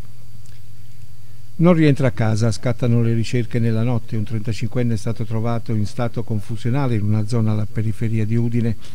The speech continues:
Non è rientrato a casa e sono scattate le ricerche, quindi verso le ore, ehm, l'una nemmeno un quarto della notte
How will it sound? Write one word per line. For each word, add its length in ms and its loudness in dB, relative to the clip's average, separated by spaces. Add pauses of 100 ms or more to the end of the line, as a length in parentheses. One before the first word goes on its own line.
(560)
Non 180 4
è 100 4
rientrato 400 0
a 40 0
casa 480 0
e 120 0
sono 220 0
scattate 480 0
le 100 2
ricerche, 540 0
quindi 360 0 (340)
verso 360 0
le 140 2
ore, 380 2
ehm, 680 2 (320)
l'una 260 4
nemmeno 300 4
un 80 2
quarto 400 0
della 340 0
notte 480 0